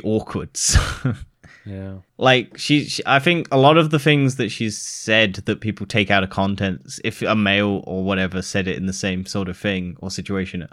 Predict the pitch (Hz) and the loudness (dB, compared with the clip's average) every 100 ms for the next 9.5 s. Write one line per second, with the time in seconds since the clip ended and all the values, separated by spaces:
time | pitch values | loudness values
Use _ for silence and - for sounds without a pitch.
0 | - 107 104 98 104 92 95 92 - 92 | -4 2 2 2 -2 -2 -4 -4 -4 -2
1 | 90 90 - - _ - 370 147 101 101 | -2 -6 -12 -20 _ -4 -2 -2 -2 -4
2 | - _ 139 139 135 139 160 143 - - | -6 _ 4 6 4 4 6 4 0 -14
3 | - 135 120 95 95 117 120 - - 120 | 0 2 2 0 2 2 2 -4 -4 -2
4 | 104 117 120 - 147 165 190 _ - 120 | -2 -2 -4 -2 2 2 0 _ 2 2
5 | 87 110 - 113 - 107 110 104 107 - | 4 2 4 2 4 2 2 0 -2 0
6 | 104 151 104 104 101 113 143 139 143 - | 6 6 6 2 -4 0 0 2 -2 -4
7 | - 123 120 113 120 120 - - 127 117 | -6 -4 -2 -2 -2 -4 -10 -10 -4 2
8 | 120 127 120 - 123 - 131 135 110 107 | 4 4 2 -2 -4 2 2 2 0 -6
9 | 98 - 104 - | -6 -8 -8 -10